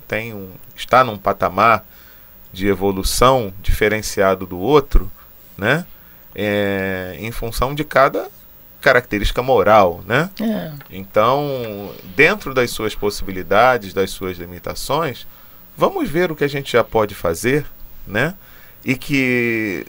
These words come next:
Speaker 1: o que que essa atitude que a gente pode tomar pode favorecer uma modificação pra melhor, é claro, no ambiente em que a gente vive, na cidade onde a gente mora,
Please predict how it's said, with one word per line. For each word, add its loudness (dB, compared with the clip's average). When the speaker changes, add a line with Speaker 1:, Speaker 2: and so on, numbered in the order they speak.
Speaker 1:
o 2
que 2
que 0
essa 4
atitude -4
que -6
a 2
gente -6
pode 2
tomar -2
pode 8
favorecer 2
uma -2
modificação -2
pra 0
melhor, 4
é -2
claro, -2
no -2
ambiente 0
em -4
que -8
a -4
gente -12
vive, -4
na -4
cidade 4
onde -6
a -6
gente -12
mora, 4